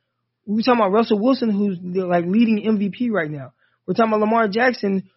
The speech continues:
who was M V P. We're talking about Kyler Murray, who just,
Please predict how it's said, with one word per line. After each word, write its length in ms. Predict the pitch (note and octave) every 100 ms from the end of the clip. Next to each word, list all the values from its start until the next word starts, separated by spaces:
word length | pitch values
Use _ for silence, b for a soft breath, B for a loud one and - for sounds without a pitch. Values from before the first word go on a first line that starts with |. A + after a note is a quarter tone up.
| _
who 140 | - A3
was 360 | G3 C4+ C4 G#3
M 180 | G3
V 140 | F3 D#3+
P. 280 | D#3+ D3 - _ _
We're 60 | F#3+
talking 180 | A#3
about 140 | G#3 F#3+
Kyler 240 | A3+ G#3
Murray, 260 | G#3+ C4+ A#3+
who 160 | G#3+ F#3+
just, 240 | G3 F3+